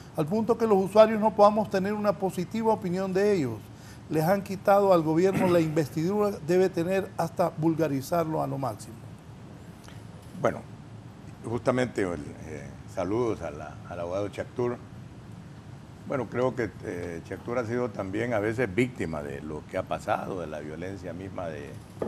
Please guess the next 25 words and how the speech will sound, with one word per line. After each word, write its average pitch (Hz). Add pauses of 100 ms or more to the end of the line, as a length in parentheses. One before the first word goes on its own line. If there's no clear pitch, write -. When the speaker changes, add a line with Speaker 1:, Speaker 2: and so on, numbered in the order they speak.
(400)
Speaker 2:
temas 131
relacionados 127
con 113
estas 117
amenazas 101
a 92
la, 76
a 76
la 82
democracia. 76 (1120)
Es 143
indudable 131
que 80 (320)
Honduras 110
es 117
el 123
país 107 (140)
con 87
la 85
más 104
débil 120
institucionalidad 104 (540)
y, 123
por 127
supuesto, 156